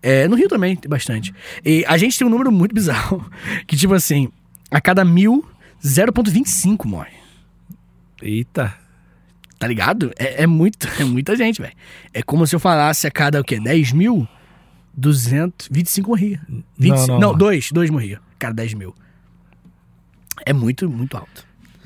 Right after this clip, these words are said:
Speaker 1: Mano, você sabe como é que é, né? Oito segundos que você tem que ficar em cima do touro. É isso. E
Speaker 2: Esse esporte, assim,
Speaker 1: é de cuzão.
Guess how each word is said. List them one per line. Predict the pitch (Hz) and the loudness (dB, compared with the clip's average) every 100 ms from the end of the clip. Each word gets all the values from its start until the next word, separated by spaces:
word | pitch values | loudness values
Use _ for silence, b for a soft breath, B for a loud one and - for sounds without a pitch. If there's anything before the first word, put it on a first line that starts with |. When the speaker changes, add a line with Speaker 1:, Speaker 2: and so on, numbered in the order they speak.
| B B B | B B B
Speaker 1:
Mano, | 233 226 127 - | 2 2 -2 -8
você | - 254 | -4 0
sabe | 277 240 | 2 2
como | 262 | 2
é | |
que | 320 | 2
é, | 247 | 0
né? | 233 233 | 0 0
Oito | 175 208 240 | 2 2 0
segundos | - 247 160 160 175 214 - | -4 0 2 2 0 -4 -6
que | - | -4
você | |
tem | 156 | -4
que | - | -2
ficar | 170 | -4
em | |
cima | 156 160 | -4 -4
do | 202 | -4
touro. | 160 113 _ b b b b | -4 -6 _ b b b b
É | - | -8
isso. | 143 123 - - - B B B B | -6 -4 -8 -12 -16 B B B B
E | 104 113 113 113 113 113 113 | -6 -2 0 2 2 2 2
Speaker 2:
Esse | 269 - | 2 2
esporte, | 220 - 165 196 175 190 196 160 - | -2 2 4 4 0 0 0 -2 -2
assim, | 135 - 135 120 104 | -4 -2 0 0 0
Speaker 1:
é | - | -4
de | 127 | -4
cuzão. | 143 127 117 | -2 0 -2